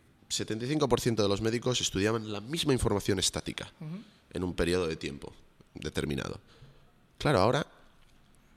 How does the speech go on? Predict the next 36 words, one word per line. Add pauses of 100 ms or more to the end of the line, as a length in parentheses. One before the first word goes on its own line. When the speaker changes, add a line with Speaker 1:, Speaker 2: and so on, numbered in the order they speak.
(160)
Speaker 1:
e-,
e-,
ese
estudio
de
información,
esa
memorización
de
las
patologías,
de
los
síntomas,
de
los
problemas,
de
lo
que
tenían
que (600)
tener
en
su
cabeza (120)
de
tal
manera
estructurado (280)
que
cuando
se
sentasen
con
un